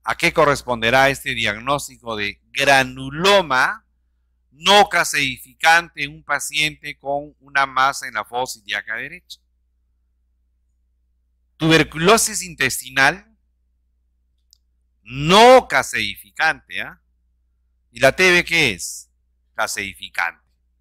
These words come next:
Cáncer adenocarcinoma, nos dice granuloma no caseificante, no nos dice cáncer. ¿No? Cáncer epidermoide menos, pues en el, ¿dónde hay cáncer epidermoide?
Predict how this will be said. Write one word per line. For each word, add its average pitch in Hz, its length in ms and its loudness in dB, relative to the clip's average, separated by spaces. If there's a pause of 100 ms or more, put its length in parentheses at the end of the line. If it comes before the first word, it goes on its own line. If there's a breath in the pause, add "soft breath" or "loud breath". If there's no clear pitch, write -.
(720)
Cáncer 208 880 2
adenocarcinoma, 170 1500 2 (840)
nos 117 180 -4
dice 151 300 -2
granuloma 143 800 2
no 147 340 0
caseificante, 156 1000 -8
no 143 120 -12
nos 143 180 -10
dice 143 240 -16
cáncer. 180 420 -6 (1600)
¿No? 175 380 -2 (460)
Cáncer 175 380 2
epidermoide 165 760 0
menos, 151 540 -2
pues 117 180 -20
en 110 140 -20
el, 110 100 -20 (120)
¿dónde 202 300 -2
hay 196 80 2
cáncer 170 360 -4
epidermoide? 127 760 -8